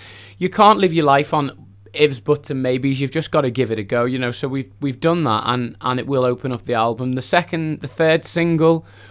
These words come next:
will probably be, I don't think it'll be,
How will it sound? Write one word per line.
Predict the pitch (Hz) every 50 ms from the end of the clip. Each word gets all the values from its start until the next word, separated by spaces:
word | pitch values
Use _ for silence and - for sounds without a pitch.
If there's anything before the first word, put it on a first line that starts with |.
| - - -
will | 143 156 156 156 139
probably | - - 151 151 143 151 147 143 139 135
be, | 120 - 127 123 123 123 127 120 117 107 - - - - - - - - - - - - - - - - - - - - - - - - - -
I | - 170
don't | 180 185 -
think | - 196 180 180
it'll | 180 - 147
be, | - 156 143 139 135 -